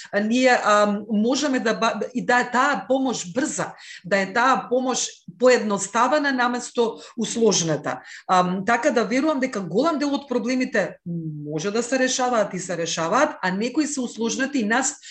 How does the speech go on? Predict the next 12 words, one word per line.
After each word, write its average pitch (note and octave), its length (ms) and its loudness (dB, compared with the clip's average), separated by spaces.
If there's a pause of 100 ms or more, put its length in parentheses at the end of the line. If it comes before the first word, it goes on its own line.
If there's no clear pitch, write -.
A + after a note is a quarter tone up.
(220)
тука, C4+ 360 2
а, A3 220 2
доволно D4+ 540 2
ние, C#4+ 240 4 (360)
ај D#4 120 4
ние E4 160 2
во C4 100 0
училиштата C#4+ 480 0
се D4 140 -4
грижиме G#3 360 0
за E3 200 -6
тоа. D#3 240 -4